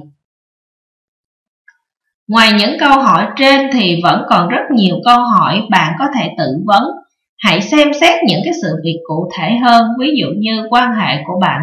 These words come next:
với bạn bè và gia đình, hay là mẫu người bạn muốn trở thành khi trưởng thành. Bạn có thể suy nghĩ về các câu hỏi và tìm câu trả lời, hoặc là viết ra trong cái lịch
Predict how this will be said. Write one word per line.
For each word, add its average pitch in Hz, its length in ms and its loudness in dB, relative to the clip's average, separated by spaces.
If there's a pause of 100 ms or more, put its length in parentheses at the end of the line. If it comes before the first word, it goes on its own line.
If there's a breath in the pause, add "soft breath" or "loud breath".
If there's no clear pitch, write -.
với 262 180 -4
bạn 139 160 -2 (140)
bè 160 260 -2
và 180 60 -8 (120)
gia 214 140 -4
đình, 180 220 0 (380 loud breath)
hay 269 220 2
là 185 220 2
mẫu 151 120 -2 (100)
người 190 200 -4
bạn 151 140 -4 (120)
muốn 294 220 -6
trở 151 240 -4
thành 180 180 -6 (200)
khi 240 200 -4
trưởng 165 200 -6 (120)
thành. 160 120 -2 (880)
Bạn 202 200 2
có 320 80 0
thể 233 180 2
suy 285 200 0
nghĩ 214 360 -2
về 180 180 4
các - 140 -4
câu 240 120 4
hỏi 180 400 0
và 175 180 -4
tìm 170 160 -4 (100)
câu 196 100 -4 (120)
trả 165 140 -6
lời, 170 280 -2 (340)
hoặc 214 180 0
là 208 300 4
viết - 220 -2 (160)
ra 277 280 4 (120)
trong 285 180 4
cái 339 100 2
lịch 214 220 0